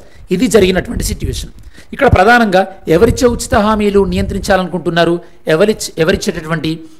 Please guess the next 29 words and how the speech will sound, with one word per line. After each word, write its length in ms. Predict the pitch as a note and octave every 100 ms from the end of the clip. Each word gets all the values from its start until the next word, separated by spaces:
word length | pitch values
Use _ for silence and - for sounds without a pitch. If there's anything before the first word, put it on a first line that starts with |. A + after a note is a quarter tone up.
| -
అంటే 140 | E3+ D#3+ D3+
గనక 160 | C#3+ A#3+ - - -
political 380 | G#3+ F#3+ A3+ F#3
parties, 320 | D3+ C3+ B2+ - - - - - C#3+
రాజకీయ 440 | E3 A#3 A#3 A#3+ A#3 A3+
పార్టీలు 320 | G3 G3+ F#3
ఇచ్చేటటువంటి 560 | F#3 E3 E3+ E3 D#3+ D#3+ D3 - - -
ఉచిత 200 | F3 A3 A#3+ F3
హామీలను 420 | D#3 D3 C#3+ A#3 - - - E3
నియంత్రించాలనుకుంటున్నారు 1040 | F3+ F3+ F3+ D3+ F3 E3 C#3 A#2+ A#2+ A2+ - - - - -
రాజకీయ 360 | E3 D#3 - E3 D#3
పార్టీని. 300 | B2+ C3+ C3 F3
మరి 160 | G#3+ G#3+ - - - F#3
as 60 | F#3+
an 60 | E3+
aspirant-గా 420 | A3 - A#3+ A3 A3+
మనకు 140 | G#3 E3+
అర్థం 160 | G#3 G3
కావాల్సింది 340 | G3 G3 F3+
ఏంది? 140 | F3 F3
మన 80 | F3 D3
భారతదేశంలో 580 | F3+ F#3+ F#3+ G3+ F#3+ D#3+ - - - - D3
రాజకీయ 460 | E3+ A3+ B3+ A#3 -
పార్టీలను 480 | G3+ F#3 G3 F3+ E3+ A#3 - -
కొద్దో 240 | G3+ D3 B3 A3+
గొప్ప 240 | A#3+ A#3+ F#3
నియంత్రించేది 560 | F3 G#3 G#3+ G3+ G3 F3+
ఏది? 160 | E3+ E3+ - - - D#3+
election 320 | D3+ -